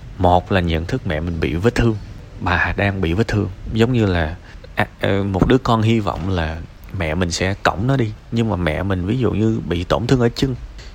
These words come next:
thì bà tự đi còn không được nữa, sao cõng mình đi được, đúng không?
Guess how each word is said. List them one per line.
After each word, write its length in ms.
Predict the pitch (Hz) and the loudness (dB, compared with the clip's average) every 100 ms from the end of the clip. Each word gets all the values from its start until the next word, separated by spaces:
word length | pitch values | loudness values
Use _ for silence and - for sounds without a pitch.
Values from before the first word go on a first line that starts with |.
| - | -2
thì 60 | |
bà 160 | 107 101 | 2 2
tự 220 | 101 101 | 4 4
đi 120 | 127 | 4
còn 160 | 127 104 | 2 2
không 200 | 113 117 | 0 2
được 180 | 98 113 | 2 2
nữa, 60 | |
sao 160 | 117 117 95 | -2 -2 -2
cõng 200 | 76 135 | -2 -2
mình 80 | |
đi 120 | 101 95 | 0 -2
được, 140 | 87 - - - - | -4 -10 -14 -12 -2
đúng 140 | 123 | 2
không? 120 | 151 | 4